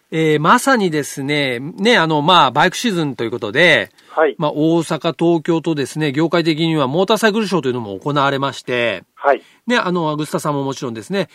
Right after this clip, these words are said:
Speaker 1: えー、いろいろご出展等あったと思うんですけども、どうですか、今年二千十五年はエムブイアグスタ的にはですね。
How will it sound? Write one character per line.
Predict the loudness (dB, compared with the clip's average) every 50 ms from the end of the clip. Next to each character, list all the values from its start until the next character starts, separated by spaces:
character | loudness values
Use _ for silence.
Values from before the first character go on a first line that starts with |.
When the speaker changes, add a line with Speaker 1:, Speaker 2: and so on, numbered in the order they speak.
| -20 -20 -20 _ -8
Speaker 1:
え | -4 -2
ー、 |
い | -2 -2
ろ | -2 -2
い |
ろ | -4 -4
ご | -6 -6
出 | -8 -10
展 | -8 -6 -6 -6
等 | -4 -4 -4 -4
あ |
っ | -4 -6
た | -6
と | -8 -6
思 | -4 -2 -2
う | 0
ん | -2
で | -2
す | -4
け | -6 -8
ど | -8 -8
も、 | -10 -10 -12 -14 -16 _ 0
ど | 0 2 2
う | 2
で | 0 -2
す | -2
か、 | -4 -12
今 | -12 -12 -12
年 | -12 -10 -10
二 | -10 -8
千 | -6 -6 -6 -6
十 | -6 -6 -6 -6
五 | -4 -4
年 | -4 -6
は | -6 -6
エ | -8 -6
ム | -6 -6
ブ | -6 -6 -8
イ | -6
ア | -8 -8
グ | -8 -8
ス | -10
タ | -10 -10
的 | -10 -8 -8
に | -8 -8
は | -8 -8
で | -12 -14
す | -14 -12
ね。 | -8 -6 -6 -6 -6 -8 -12